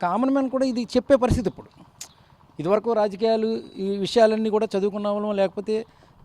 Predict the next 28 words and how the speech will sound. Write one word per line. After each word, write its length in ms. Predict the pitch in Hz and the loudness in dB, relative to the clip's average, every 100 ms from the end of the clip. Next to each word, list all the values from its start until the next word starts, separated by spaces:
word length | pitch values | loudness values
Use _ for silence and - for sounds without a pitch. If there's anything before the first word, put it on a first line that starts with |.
| - | -4
ఎవరో 180 | 196 214 202 190 - 165 | 0 2 2 0 -2 4
బయట 140 | 202 190 | 4 4
తిరిగే 160 | 214 | 2
వాళ్ళు 120 | 220 185 | 4 2
చెప్పారు. 200 | 147 131 165 | -2 -6 -4
ఈవేళ 280 | 170 202 220 208 185 | 2 4 4 2 0
ఈ 40 | 170 | -4
రచ్చబండ 300 | 170 196 214 | -4 -4 -4
మీద 80 | 214 202 | -4 -4
కూర్చునే 300 | - 208 202 202 - _ _ - | -4 -2 0 -2 -6 _ _ -2
కామన్ 240 | 180 226 | 2 2
మ్యాన్ 140 | 233 220 | 2 0
కూడా 100 | 214 180 | 0 0
అర్థమైంది 300 | 175 180 151 | 2 2 2
రాజకీయం. 320 | 147 123 113 - _ - _ _ _ _ _ - | 0 -2 -16 -18 _ -20 _ _ _ _ _ -8
అంటే 120 | 170 214 - _ _ - | -4 -4 -8 _ _ -8
ప్ర-, 160 | 151 196 - | -8 -8 -6
ప్రజలను 320 | 147 226 247 | -2 0 2
నేను 120 | 233 208 | 0 -2
నిత్యం 320 | - 262 254 202 | -4 -2 0 2
మోసం 200 | 214 220 | 0 0
చేయలేం. 240 | 185 160 117 - - - - - - _ 180 | 0 0 -2 -12 -20 -20 -20 -20 -20 _ -4
ఈవేళ 300 | 185 220 226 208 - - _ 147 | 2 2 2 -2 -8 -20 _ -6
ఎస్సీస్ 300 | 160 240 240 220 | -4 -4 -4 -2
కానీ 160 | 202 190 | -2 -2
బీసీస్ 300 | 175 - 220 - | -6 -6 -8 -4
కానీ 180 | 202 151 135 139 | -2 -2 -2 2
దాడులు, 320 | 180 202 | 4 2